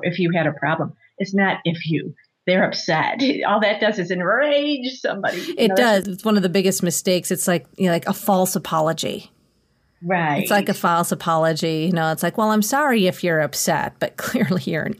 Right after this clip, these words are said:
Speaker 2: ass." You know, it's really what it,
Speaker 1: <laughs>
Speaker 2: that's the kind of the underlying message that, that comes through in that kind of
Speaker 1: Right.
Speaker 2: a conversation. <laughs>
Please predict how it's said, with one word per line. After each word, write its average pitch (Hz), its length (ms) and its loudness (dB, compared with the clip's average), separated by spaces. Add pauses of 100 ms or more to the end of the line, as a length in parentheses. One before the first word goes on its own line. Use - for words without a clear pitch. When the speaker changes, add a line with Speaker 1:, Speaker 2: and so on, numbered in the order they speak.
Speaker 2:
ass." - 440 -6
You - 120 2
know, 190 100 4
it's 196 180 0
really 208 320 4
what 190 220 4
it, - 180 -2
Speaker 1:
<laughs> - 40 -2
Speaker 2:
that's 208 240 2
the 196 100 0
kind 202 180 4
of 190 60 2
the 185 100 2
underlying 180 580 2
message - 460 -4
that, - 260 -2
that 175 200 -4
comes 165 280 -2
through 160 280 0
in 151 100 0
that 156 200 -2
kind 170 300 2
of - 100 4
Speaker 1:
Right. - 140 2
Speaker 2:
a - 40 -10
conversation. - 1120 0 (100)
<laughs> 339 60 -2